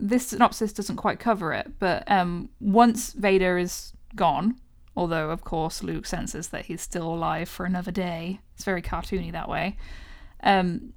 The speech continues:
he heals himself and then Leia.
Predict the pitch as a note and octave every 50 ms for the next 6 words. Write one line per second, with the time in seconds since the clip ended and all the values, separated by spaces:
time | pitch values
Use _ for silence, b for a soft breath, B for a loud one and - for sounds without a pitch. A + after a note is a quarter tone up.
0 | - - - - - G#3+ G3+ F#3 G#3+ A3+ A#3 B3 B3+ B3+ B3+ - - - - -
1 | - - - - G#3+ G#3+ G#3 - - - E3+ D#3+ D3+ E3+ F3 - - - F#3+ F#3
2 | F#3 F#3 F3+ F3+ F#3 F#3 F3 D#3 E3 - F3 G#3 A#3 B3